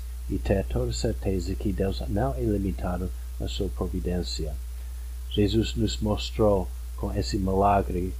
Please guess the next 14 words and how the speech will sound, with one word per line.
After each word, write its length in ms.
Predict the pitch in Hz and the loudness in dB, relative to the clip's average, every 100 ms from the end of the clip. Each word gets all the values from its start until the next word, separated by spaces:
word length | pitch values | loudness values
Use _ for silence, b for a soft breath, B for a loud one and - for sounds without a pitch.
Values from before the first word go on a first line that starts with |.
| - | -6
de 220 | - 92 - | -4 -2 0
alimentar 600 | 98 107 110 - 98 92 | 2 2 0 0 0 0
os 180 | 90 - | -2 -2
cinco 280 | 92 - | -2 0
mil, 300 | 90 98 92 B B B - | 0 0 0 B B B 0
que 60 | |
ele 580 | 104 101 101 104 101 101 | 0 2 2 2 2 0
é 40 | 101 - | 0 -2
plenamente 480 | 143 131 113 113 - | 0 0 0 0 -2
capaz 540 | - 90 104 95 87 | -2 0 0 2 0
de 280 | - 92 87 - | -2 -4 -4 -4
preparar-nos 800 | 120 - 101 101 98 92 87 - B B - | -4 -2 0 2 2 0 -2 -4 B B -2
uma 240 | 92 92 | 0 0
mesa 500 | 92 92 90 - | 2 2 2 0